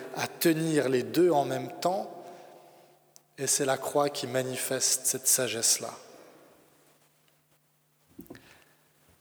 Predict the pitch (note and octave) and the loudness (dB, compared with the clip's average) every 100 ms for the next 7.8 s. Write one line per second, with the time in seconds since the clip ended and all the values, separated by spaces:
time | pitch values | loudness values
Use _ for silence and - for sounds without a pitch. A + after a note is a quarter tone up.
0 | _ _ _ _ - D#3+ E3+ G3+ F3+ F3 | _ _ _ _ -2 4 4 4 6 6
1 | F#3 G3+ D#3+ - - D3+ C#3+ - - F3 | 6 4 4 0 -2 2 2 6 6 6
2 | G#3+ A#3 G3 - - - - - - - | 2 0 -6 -12 -16 -18 -18 -20 -20 -10
3 | D3+ F#3+ D#3+ C#3 - F3 E3+ D3 B2+ D#3 | 0 2 2 -2 2 4 4 2 2 2
4 | G#3 F#3+ D3+ - D3+ - G#3 G3+ F#3+ F#3+ | 0 0 0 0 4 4 4 2 4 6
5 | F#3 - - - - - - - D3 F3+ | 4 -2 -10 -10 -12 -10 -2 2 4 4
6 | F#3+ F#3+ - F3 D#3 D3 C3 C3 F3 E3+ | 4 0 0 0 0 -2 -2 0 2 2
7 | E3+ - D#3+ C3 C#3 E3+ E3 - | 2 2 2 0 0 4 4 2